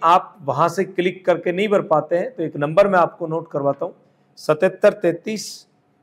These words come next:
आठ सौ पचपन आठ सौ इक्यासी, डबल सेवन डबल थ्री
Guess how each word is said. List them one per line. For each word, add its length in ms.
आठ 200
सौ 180
पचपन 540
आठ 200
सौ 200
इक्यासी, 560
डबल 320
सेवन 340
डबल 280
थ्री 260